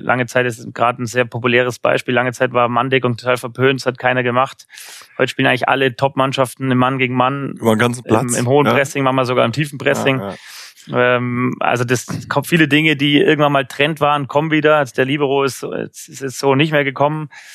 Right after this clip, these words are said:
Speaker 1: aber auch das schließe ich nicht aus, dass es irgendwann wieder zumindest in einer Art und nicht genauso wie damals, aber vielleicht in einer ähnlichen Art kommt. Also viele Trends kommen und gehen,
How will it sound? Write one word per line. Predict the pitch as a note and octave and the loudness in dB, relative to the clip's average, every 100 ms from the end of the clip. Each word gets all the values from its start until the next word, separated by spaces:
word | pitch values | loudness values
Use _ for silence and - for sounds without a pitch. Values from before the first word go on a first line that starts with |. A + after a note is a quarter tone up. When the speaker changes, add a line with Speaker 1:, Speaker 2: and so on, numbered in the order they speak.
| - | -8
Speaker 1:
aber | - C3 | 0 0
auch | B2+ | 2
das | D3 B2+ | 0 0
schließe | - D3 C#3+ | -2 -4 -2
ich | C3+ | 0
nicht | C3+ | 2
aus, | C#3+ C#3+ | 2 -2
dass | C3 | -10
es | B2+ | -8
irgendwann | - C#3 C3 | -4 0 0
wieder | C3 C3 C3 B2+ B2 | 2 4 4 2 -2
zumindest | C3 B2+ B2+ | -4 -4 0
in | |
einer | A#2+ | 2
Art | A#2+ C#3 | 2 2
und | C3+ B2+ - - - | -2 -6 -10 -14 -10
nicht | B2+ C3+ _ - | -8 -8 _ 0
genauso | B2+ B2+ D3 C#3+ C#3+ | 2 2 2 2 2
wie | C3+ | 2
damals, | B2+ C#3+ C#3+ B2+ | 2 2 0 0
aber | B2+ | 0
vielleicht | B2+ B2 | 0 0
in | B2 | 0
einer | C3 | 0
ähnlichen | C3+ B2+ C3+ | 0 -2 -2
Art | C3+ - | -2 0
kommt. | C3+ C3 - - - - - _ B2+ | -2 -2 -8 -20 -20 -20 -20 _ -6
Also | A#2 | -6
viele | C#3+ C#3 | -2 -2
Trends | B2 C3 C#3 B2+ | 0 -2 -2 -2
kommen | - C3+ | -2 0
und | C3 - | 0 0
gehen, | C3 C#3 C#3+ | 0 0 -4